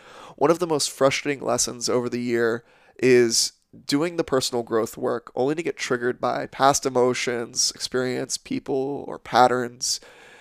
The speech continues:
But that's part of the process. And you truly don't know if you've actually grown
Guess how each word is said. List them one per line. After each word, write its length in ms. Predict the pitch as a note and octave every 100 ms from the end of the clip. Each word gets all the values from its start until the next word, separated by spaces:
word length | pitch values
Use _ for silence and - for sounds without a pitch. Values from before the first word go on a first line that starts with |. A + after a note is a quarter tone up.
| - _ _ -
But 80 |
that's 160 | C#3+ D#3+
part 160 | - E3
of 60 |
the 60 | C#3+
process. 720 | - B2 - B2 C3+ - - _ _
And 480 | C3+ C3 B2+ B2 A#2+ -
you 580 | B2+ C#3 D3 D3 C3+ - -
truly 460 | - F#3 G#3 F#3 C#3 -
don't 340 | C#3 C#3 -
know 360 | B2 B2+ C#3 C3
if 120 | B2
you've 140 | B2+ B2+
actually 340 | C3 - A2+
grown 880 | A#2 C3 C3+ D3+ C#3+ A#2+ A#2+ B2+